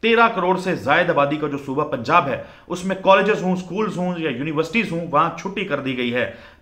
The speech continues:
पंजाब में सरकारी तौर पे छुट्टी announce कर दी गई है, क्योंकि आपको पता है, अ, लाहौर की एक मरूफ, अ, जो, अ, एक college है उसमें मुबैना एक वाक़या हुआ था बच्ची से ज्यादती का, अ, जिसको वज़ीर आला पंजाब मरियम नवाज शरीफ ने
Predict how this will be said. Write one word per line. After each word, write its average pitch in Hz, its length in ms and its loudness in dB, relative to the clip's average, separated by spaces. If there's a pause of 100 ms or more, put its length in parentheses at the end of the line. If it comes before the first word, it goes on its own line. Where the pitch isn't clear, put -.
पंजाब 175 360 4
में 190 140 -2
सरकारी 180 480 -2
तौर 165 200 0
पे 175 280 -4
छुट्टी 185 280 -2
announce 170 220 0
कर 139 140 2
दी 147 140 -2
गई 147 160 0
है, 160 100 2
क्योंकि 156 220 -4
आपको 147 200 0
पता 165 180 0
है, 160 100 0
अ, 139 720 0
लाहौर 135 280 2
की 156 120 -6
एक 147 120 -4
मरूफ, 147 400 0
अ, 123 420 2
जो, 135 400 -4
अ, 113 240 -4
एक 117 180 -12
college 165 260 2
है 123 180 -4 (240)
उसमें 160 520 -6 (100)
मुबैना 165 680 0
एक 107 100 -8
वाक़या 151 320 2
हुआ 156 200 2
था 151 200 2
बच्ची 123 280 -6
से 135 140 -10
ज्यादती 123 260 -6
का, 139 300 -4 (200)
अ, 139 60 -4
जिसको 143 640 -2
वज़ीर 123 320 0
आला 180 120 4
पंजाब 143 340 2
मरियम 139 220 -2
नवाज 131 200 2
शरीफ 127 280 -12
ने 127 180 -6